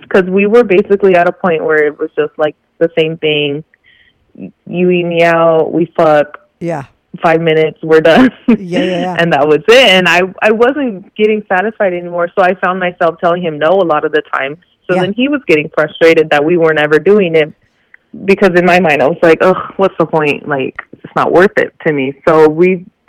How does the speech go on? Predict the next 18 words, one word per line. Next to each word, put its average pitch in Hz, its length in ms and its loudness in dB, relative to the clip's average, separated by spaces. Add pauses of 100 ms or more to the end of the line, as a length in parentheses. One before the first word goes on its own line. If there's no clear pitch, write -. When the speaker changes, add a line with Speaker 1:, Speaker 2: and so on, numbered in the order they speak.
Speaker 1:
started 220 360 0
doing 170 220 -8
different 151 380 -6
things, 147 400 -8 (840)
and 160 160 -4
that, 139 200 0
like, 147 280 -2 (560)
spiced - 360 -4
it 170 100 -2
up 156 300 -4
some. 165 320 -4 (100)
So 175 100 -2
I 160 200 -2
think, 170 280 -12 (120)
yeah, 147 160 0
I 139 160 -4
think 151 260 -12 (140)
just 156 160 -6